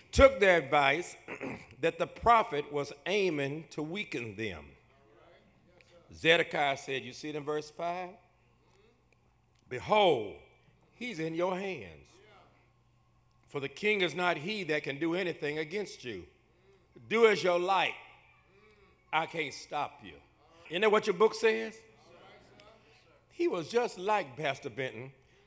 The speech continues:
the soldier during the Civil War that couldn't decide on which side he wanted to be on.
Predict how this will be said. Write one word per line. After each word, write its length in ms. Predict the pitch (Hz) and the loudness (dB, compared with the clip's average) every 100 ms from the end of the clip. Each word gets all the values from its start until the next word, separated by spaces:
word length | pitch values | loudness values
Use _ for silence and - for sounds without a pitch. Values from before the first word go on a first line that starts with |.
| _ 143 | _ -6
the 100 | 139 | -4
soldier 500 | - 240 214 160 160 | 2 6 6 4 2
during 220 | 170 151 | 2 0
the 60 | |
Civil 400 | 139 - 190 160 | -2 0 0 0
War 220 | 156 175 143 | 0 2 2
that 140 | 139 | 0
couldn't 180 | 208 165 | 0 0
decide 480 | 147 - 165 147 123 | -4 -2 0 2 0
on 200 | 127 135 | -2 -2
which 180 | 175 | -4
side 440 | - 185 165 143 127 - - | -4 -4 -2 -4 -6 -14 -12
he 120 | 165 | -8
wanted 260 | 143 123 | -8 -8
to 40 | 117 | -8
be 160 | 160 | -8
on. 280 | 123 85 76 | -8 -10 -14